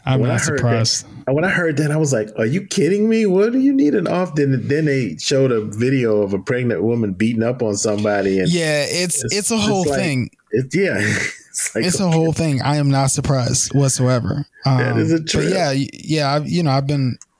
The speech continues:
Speaker 1: uh, coming back and forth to Atlanta. I know, you know, we were just there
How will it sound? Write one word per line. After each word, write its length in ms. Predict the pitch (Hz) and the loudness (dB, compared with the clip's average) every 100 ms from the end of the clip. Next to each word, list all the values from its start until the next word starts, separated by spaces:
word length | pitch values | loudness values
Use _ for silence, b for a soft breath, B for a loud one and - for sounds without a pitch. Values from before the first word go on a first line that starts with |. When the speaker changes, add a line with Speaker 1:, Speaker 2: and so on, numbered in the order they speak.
| _ _ _ | _ _ _
Speaker 1:
uh, 160 | 139 131 | -2 0
coming 280 | - 156 123 | 0 0 2
back 240 | 135 131 | 0 -2
and 80 | 120 | -2
forth 280 | 131 127 - | 0 0 0
to 140 | 139 | 0
Atlanta. 460 | 120 127 127 135 143 B B B | 0 0 2 0 -2 B B B
I 100 | 143 | -2
know, 140 | 147 147 | 0 0
you 160 | 143 147 | 2 2
know, 120 | 131 | 2
we 160 | 143 | 2
were 100 | 139 | 0
just 300 | 127 131 123 | 0 -2 -2
there 420 | 127 139 135 120 | 0 0 0 0